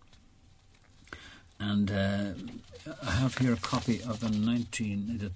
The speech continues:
the, the thirteenth census of the United States taken in nineteen hundred and ten. By then, he was surrounded on all sides, and it's like looking at a, this is the handwritten general sheet of the census,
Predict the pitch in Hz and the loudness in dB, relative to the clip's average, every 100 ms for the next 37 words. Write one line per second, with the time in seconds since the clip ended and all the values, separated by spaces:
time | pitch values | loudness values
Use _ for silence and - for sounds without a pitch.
0 | - 113 127 92 - 139 143 - 113 107 | -6 -6 -2 -4 0 -2 -2 2 2 2
1 | - - 113 90 98 98 101 101 101 92 | 0 0 0 0 -4 -4 -2 -2 0 0
2 | - - 95 92 - 107 101 98 95 101 | -2 -2 0 0 0 -2 0 2 2 2
3 | 98 95 87 98 95 92 87 - 113 92 | 0 0 0 -2 -2 -2 -2 -2 0 2
4 | 76 71 - - - - - - 113 143 | 0 -4 -14 -20 -20 -20 -20 -4 4 6
5 | 143 135 120 113 - - - 117 98 - | 6 8 8 6 2 -10 0 2 2 0
6 | 110 104 120 135 123 95 95 95 101 107 | 2 4 4 6 4 4 2 2 2 0
7 | 101 104 92 87 82 87 87 92 107 110 | 0 0 0 2 0 0 0 0 -2 -4
8 | 113 - 104 95 95 90 90 90 98 98 | -2 -2 -2 -2 -4 -2 -2 -2 -4 -4
9 | 90 - 123 120 107 95 92 85 82 87 | -6 -2 2 2 2 -2 0 0 2 0
10 | 110 110 101 90 87 87 92 - - 104 | 2 4 4 4 4 0 0 0 0 0
11 | 87 82 82 - 87 85 87 - | 0 -2 0 0 0 -2 -2 -6